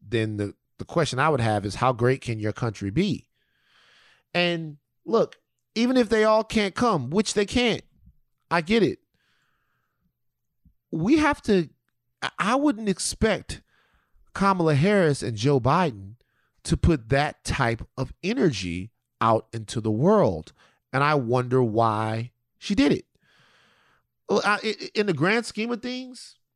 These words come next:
how much does it mean? I'm not sure. But I just know that for the last couple of weeks, the last couple of months, from, uh, some of the stuff that Biden's been saying, from some of the stuff I've been hearing from them,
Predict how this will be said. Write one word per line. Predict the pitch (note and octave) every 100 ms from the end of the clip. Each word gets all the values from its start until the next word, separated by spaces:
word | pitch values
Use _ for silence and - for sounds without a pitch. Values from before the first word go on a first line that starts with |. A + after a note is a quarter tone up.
| _ _
how | - E3+ F#3+
much | F#3+ G3 -
does | C#3+ E3+
it | D#3+
mean? | D3 F#3+ A3 G#3
I'm | - F#3 F#3
not | E3+ D#3+
sure. | - F3 C3 C#2 - _ _ _ _ _
But | C3+ -
I | G#3
just | A3 A3 F#3
know | F3 G3 F#3 D#3 D3 -
that | B2+ E3
for | - E3
the | D3
last | A#3 E4+ F4+ E4+ -
couple | A#3+ A3 G#3 F#3+
of | E3
weeks, | F#3 E3+ - - - _
the | -
last | - - E4+ -
couple | A3+ G#3 E3
of | C#3
months, | C#3+ D#3+ B2+ - - _ _ _ _ _ _ _
from, | _ F3 E3 C#3 A2 - _ _ _ - -
uh, | - -
some | - D#4
of |
the | D4+
stuff | F#3+ G3+ F#3
that | D#3+
Biden's | B2 D3 E3+ E3 D3+
been | D#3
saying, | D3+ E3 D#3+ D#3+
from | -
some | - F3+
of |
the | F#3
stuff | E3+ F3+
I've | D#3+
been | C#3 B2+
hearing | C#3+ D3
from | C#3 A2+
them, | A2+ C3+ C#3+